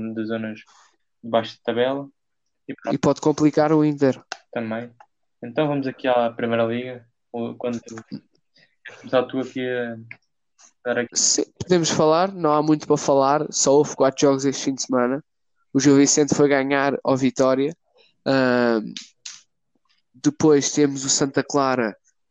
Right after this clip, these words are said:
Speaker 2: que perdeu com o Sporting. O Braga, que deu cinco a um com o Paços Ferreira, com o hat-trick do Paulinho. E Paulinho, com estes três golos, juntou-se a Vinícius e Pizzi no topo da tabela, melhor marcadores da Liga Portuguesa. E o Moreirense ganhou um zero ao Belenenses.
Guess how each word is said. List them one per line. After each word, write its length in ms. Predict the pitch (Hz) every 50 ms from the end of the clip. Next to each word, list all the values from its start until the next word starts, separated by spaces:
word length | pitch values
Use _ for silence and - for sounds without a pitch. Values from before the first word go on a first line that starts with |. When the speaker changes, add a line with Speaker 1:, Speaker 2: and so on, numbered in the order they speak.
| _ _ -
Speaker 2:
que 80 | - -
perdeu 300 | - 143 135 135 135 127
com 120 | - 139
o 40 | 131
Sporting. 600 | - - - - 139 139 143 151 - 156 156 175 - _ _ _ _ - _ _ _
O 60 | - 135
Braga, 440 | 135 151 151 151 151 143 139 143
que 120 | 131 - -
deu 160 | 135 147 139
cinco 380 | - - - 165 156 - - 151
a 40 |
um 140 | 147 147 143
com 120 | 135 - 147
o 60 | 143
Paços 300 | - 151 143 139 - -
Ferreira, 280 | 151 147 143 139 135
com 100 | - 143
o 100 | 135 131
hat-trick 360 | 139 135 - - 143 139 - -
do 120 | 143 135
Paulinho. 540 | - - 131 131 139 147 143 139 131 123 123
E 40 | 123
Paulinho, 400 | - 131 127 131 131 135 135 127
com 260 | - 139 135 127 123 120 - - _ _ _ _ _
estes 260 | 135 139 - - -
três 260 | - 151 139 139 131
golos, 360 | 139 151 156 156 147 131 120
juntou-se 440 | - 139 131 - - 147 143 - -
a 40 | 143
Vinícius 600 | 127 135 139 143 151 151 147 135 - 135 120 120
e 80 | 123 127
Pizzi 480 | - - 143 139 127 - 123 110 104 -
no 140 | - 127 123
topo 240 | - 143 127 - -
da 80 | 131 120
tabela, 360 | - 127 123 120 120 123 123 123
melhor 200 | 123 123 123 120
marcadores 440 | 120 117 - - 127 123 127 123
da 80 | 120 127
Liga 180 | 127 123 127 127
Portuguesa. 560 | - - 131 - 143 143 147 151 151 151 165 - - - _ _ _ _ _ _
E 60 | - 143
o 40 |
Moreirense 520 | 147 147 143 143 143 139 151 151 151 - -
ganhou 340 | 147 143 143 147 147 143 -
um 160 | - 156 160
zero 260 | 151 147 156 151 151
ao 60 | 151 139
Belenenses. 600 | 147 143 135 139 139 143 156 170 - - - -